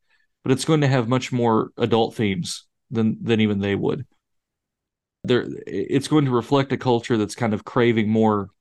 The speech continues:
explicit. Now, in our, in our time, it's not, they would be seen as very quaint, but in their day, they're really rather explicit. And then the comic, the early comic book, well, I say early, but the comic books up until, um, up until the Comics Code,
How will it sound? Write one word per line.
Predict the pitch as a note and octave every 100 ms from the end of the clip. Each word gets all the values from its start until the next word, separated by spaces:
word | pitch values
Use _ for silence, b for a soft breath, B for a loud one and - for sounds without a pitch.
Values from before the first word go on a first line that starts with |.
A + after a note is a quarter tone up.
| _
explicit. | A2+ - - A#2+ A2+ -
Now, | B2+ B2+ A2+ - -
in | D3
our, | D#3 D#3+
in | - C#3+
our | D#3 B2+ - -
time, | A#2+ G#2+ G2+ G2
it's | A#2+ -
not, | A#2+ - A2 - -
they | B2
would | A#2+
be | A2
seen | G#2+ A#2+ G#2+
as | G2+
very | A#2+ G#2
quaint, | G2 - B2 G#2 - - _ _ _ _ _ _ _ -
but | B2
in | C3
their | A#2
day, | G2 A#2+ A#2 A2
they're | G#2+
really | G#2+ A2 G#2+ G#2 _ -
rather | A2+ A2 G2
explicit. | - - A2 A2 - - _ _ _ _ _ -
And | C3+ B2
then | B2+ A#2
the | G#2+
comic, | A2+ C#3+ C#3+ -
the | B2
early | B2+ D#3 C3
comic | B2+ B2+ B2
book, | G#2+ G#2 - -
well, | G#2+ A2
I |
say | A2
early, | A2 G#2 G2+
but | G2+ - B B B B -
the | A#2
comic | A#2+ D3 C#3
books | A#2 A2 - - - -
up | A#2+ A#2+
until, | A2 A#2+ G#2+ G2+ G2 _ _ _ _ _ _ _ _ -
um, | A2 G2+ A2
up | A#2
until | A2+
the | F2
Comics | - C#3+ C#3 - -
Code, | A2+ G#2 G2